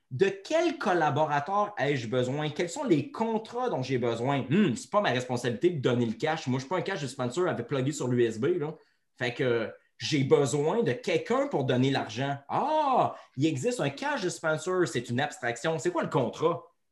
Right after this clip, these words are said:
Ben, si je dis dispense avec vingt piastres, faut qu'il donne vingt piastres. Je suis en train de définir le contrat pour l'autre. Donc, pour moi, c'est,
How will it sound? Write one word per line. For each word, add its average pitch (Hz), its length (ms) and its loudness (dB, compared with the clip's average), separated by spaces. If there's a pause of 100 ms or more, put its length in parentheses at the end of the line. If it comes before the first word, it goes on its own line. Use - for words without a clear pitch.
(120)
Ben, 101 100 -4
si 202 180 -2
je 147 140 0
dis 170 140 -2
dispense 165 680 -2
avec 113 260 -4
vingt 135 160 0
piastres, 170 300 -6
faut 123 80 -4
qu'il 120 140 -6
donne 113 180 -2
vingt 101 160 -6
piastres. - 440 -10 (300)
Je - 80 -12
suis 127 60 -4
en 120 60 -2
train 143 100 -2
de 135 60 -2
définir 151 240 -2
le 139 80 -2
contrat 123 300 -4
pour 113 180 -4
l'autre. 143 580 -2 (1400)
Donc, 131 240 -4
pour 156 140 2
moi, 185 220 0
c'est, 156 220 -6